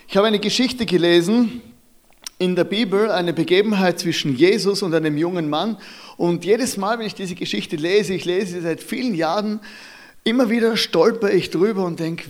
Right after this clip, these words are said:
"Wie krass ist diese Story eigentlich?" Und deshalb möchte ich das mit euch gemeinsam lesen aus Matthäus neunzehn, Vers sechzehn bis zweiundzwanzig.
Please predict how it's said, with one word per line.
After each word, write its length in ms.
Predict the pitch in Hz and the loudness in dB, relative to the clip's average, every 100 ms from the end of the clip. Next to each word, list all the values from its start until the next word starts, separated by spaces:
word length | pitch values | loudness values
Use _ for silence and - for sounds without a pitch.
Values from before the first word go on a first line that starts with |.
| 120 | -4
"Wie 320 | 269 277 277 | -2 -2 -6
krass 640 | - 151 175 208 - - | -8 -6 -6 -8 -8 -8
ist 360 | - 185 175 - | -6 -6 -6 -8
diese 260 | 165 151 147 | -6 -6 -6
Story 460 | - 160 160 185 | -4 -2 2 2
eigentlich?" 580 | 131 139 175 151 175 175 | 0 -2 -4 -2 -4 -4
Und 80 | 160 | -4
deshalb 240 | 151 151 | -4 -2
möchte 240 | 165 175 175 | 0 0 -2
ich 80 | |
das 180 | 180 175 | -2 -2
mit 160 | 165 139 | -2 0
euch 360 | 156 160 - - - - - - | 2 2 0 -14 -20 -20 -20 -10
gemeinsam 540 | - 160 160 180 185 165 | -2 2 4 4 4 6
lesen 360 | 165 175 170 | 6 4 2
aus 300 | 190 156 151 | 2 4 4
Matthäus 540 | 165 156 160 165 156 156 | 2 0 4 4 4 2
neunzehn, 580 | 156 247 269 233 240 226 | 2 4 2 2 2 4
Vers 300 | 190 170 - | 4 4 4
sechzehn 480 | 190 220 - 196 | 4 4 4 4
bis 240 | 180 170 - | 4 2 2
zweiundzwanzig. 1000 | 151 151 170 - 147 127 - 110 95 | 2 2 0 0 2 2 -2 -8 -10